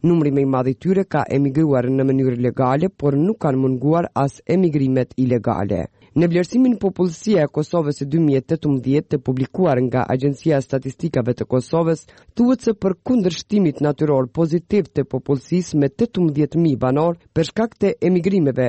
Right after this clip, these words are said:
numri i përgjithshëm i popullatës në Kosovë për vitin dy mijë e tetëmbëdhjetë ka shënuar rënje. Popullsia rezidente e Kosovës në vitin dy mijë e tetëmbëdhjetë u zvoglua për dy mijë e tetëqind e dyzet banor,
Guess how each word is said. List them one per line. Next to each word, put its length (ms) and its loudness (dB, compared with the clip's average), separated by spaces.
numri 320 2
i 80 -8
përgjithshëm 540 0
i 80 -4
popullatës 640 -2
në 100 0
Kosovë 480 -2
për 220 2
vitin 340 0
dy 140 -2
mijë 160 2
e 80 -10
tetëmbëdhjetë 560 -2
ka 140 0
shënuar 480 0
rënje. 460 0
Popullsia 580 0
rezidente 560 0
e 80 -10
Kosovës 480 -4
në 160 0
vitin 380 -2
dy 100 0
mijë 220 2
e 80 -20
tetëmbëdhjetë 580 -2
u 80 -2
zvoglua 640 0
për 240 -2
dy 240 -2
mijë 320 2
e 80 0
tetëqind 460 -2
e 20 2
dyzet 380 -2
banor, 380 2